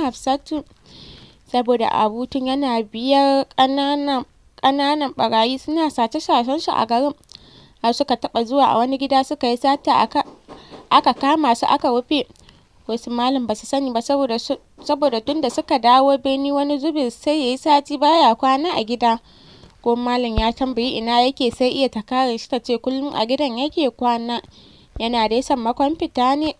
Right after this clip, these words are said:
Tun malam yana damuwa har ya zuba mata na gani ita da ɗanta. To a can gidan kasan ne ya haɗu da gawurtaccen 'yan fashi suka ƙulla alaƙa bayan fitowarsa suka jone da shi.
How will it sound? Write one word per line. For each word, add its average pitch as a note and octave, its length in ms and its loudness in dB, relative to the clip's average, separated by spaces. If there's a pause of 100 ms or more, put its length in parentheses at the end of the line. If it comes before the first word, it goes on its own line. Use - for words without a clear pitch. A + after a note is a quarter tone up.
(540)
Tun A3+ 120 -8
malam A#3 360 -4
yana A#3+ 320 0
damuwa A#3 440 0
har C4+ 100 0
ya B3+ 140 2
zuba C4 320 2
mata C4+ 260 0
na A#3+ 140 -2
gani C4+ 320 0
ita D#4 180 -2
da D#4+ 140 0
ɗanta. C#4 640 0 (680)
To D#4+ 100 2
a F4 180 10
can G4+ 240 4
gidan A4 360 4
kasan E4+ 380 4
ne D#4+ 180 2
ya F4 100 4
haɗu D#4 280 0
da D4+ 140 4
gawurtaccen A#3+ 800 2
'yan D#4 160 -2
fashi D#4+ 300 -2
suka D4 260 0
ƙulla C#4 460 2
alaƙa C4 460 4
bayan C#4+ 280 2
fitowarsa C#4+ 460 0
suka D4+ 260 0
jone C#4 420 0
da A3+ 140 -2
shi. A#3 320 -8